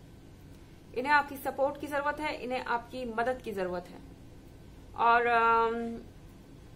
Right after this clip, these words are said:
King of Water के साथ इस person को पता है कि आप कहीं ना कहीं एक stable person हैं, आप होशियार हैं, आप, अ, समझदार हैं और जानते हैं कि किस तरह से, अ,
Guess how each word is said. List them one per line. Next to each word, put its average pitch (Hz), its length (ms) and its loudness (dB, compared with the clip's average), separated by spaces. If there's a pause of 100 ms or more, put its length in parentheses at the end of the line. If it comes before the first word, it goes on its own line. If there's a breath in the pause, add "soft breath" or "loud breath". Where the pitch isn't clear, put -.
King 320 360 0
of 247 280 2
Water 233 320 2
के 277 100 -6
साथ - 720 0
इस 233 80 -8 (200)
person 285 300 -2
को 294 120 -8
पता 277 280 0
है 294 160 -2
कि 294 300 -10
आप 240 340 6 (1200)
कहीं 254 180 0
ना 277 100 0
कहीं 277 240 -4
एक - 200 -12
stable 254 360 4
person 269 380 -2
हैं, 294 240 2
आप 220 340 2 (720 loud breath)
होशियार 254 500 4
हैं, 302 280 0
आप, 233 380 6
अ, 220 380 0 (120)
समझदार 233 720 2
हैं 330 260 -4
और 247 400 2 (160)
जानते 269 340 2
हैं 311 180 -2
कि 311 100 -4
किस 277 220 -10
तरह 269 200 4
से, 269 140 -2
अ, 220 680 -4